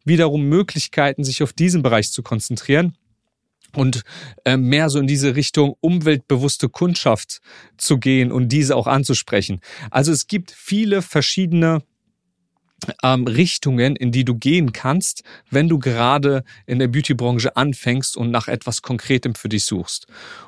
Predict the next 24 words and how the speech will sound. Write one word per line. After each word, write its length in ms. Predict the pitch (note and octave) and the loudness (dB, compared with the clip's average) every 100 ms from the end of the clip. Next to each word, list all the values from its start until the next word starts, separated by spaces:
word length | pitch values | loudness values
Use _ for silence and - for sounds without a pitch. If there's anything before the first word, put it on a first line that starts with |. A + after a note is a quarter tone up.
| _ | _
Und 320 | - D#3+ - - _ _ _ _ | 2 2 0 -8 _ _ _ _
ein 280 | - F#3+ D#3+ | 0 0 2
weiterer 500 | E3+ F#3+ D#3+ D#3 C#3 | 0 0 0 0 0
wichtiger 340 | E3+ - C#3+ C3+ | -2 -4 -4 -2
Punkt, 300 | E3+ D3+ D3 | -2 -2 0
der 120 | A2 | -2
auch 140 | - | -4
hier 320 | - - F#3 | -6 -2 0
an 100 | C#3+ | 0
der 100 | C#3+ | -2
Stelle 260 | C#3+ D3+ C#3 | -2 0 0
nicht 200 | C#3+ - | -2 -4
vernachlässigt 760 | D3 B2+ D3+ D3 C#3+ - - - | -2 0 0 0 -4 -4 -6 -2
werden 240 | G#2+ G#2 | 0 2
darf, 340 | G#2 D3+ - _ _ - _ _ | 0 0 -4 _ _ -20 _ _
die 100 | C3+ | -2
Nachfrage 640 | C3 B2+ D#3 - D3 C#3 C3+ | 2 2 0 0 0 0 -2
nach 200 | B2 - | -6 -4
Männerpflegeprodukten 1160 | C3 D#3 D#3+ - B2 A2 A2 - A#2 A#2+ A#2 | -4 -2 -2 -4 -4 -4 -6 -6 -4 -6 -6
und 200 | A2 G#2+ | -6 -4
Behandlungen 760 | G2 A#2+ D3 B2 A2 A#2+ A#2 G#2+ | -4 -4 -2 -2 -2 -2 -2 -2
wächst 360 | C#3 - - | -4 -4 -6
enorm, 480 | A#2 A2 B2 G2+ E2 - | -2 2 2 2 -2 -4
ja, 220 | A#2+ | -2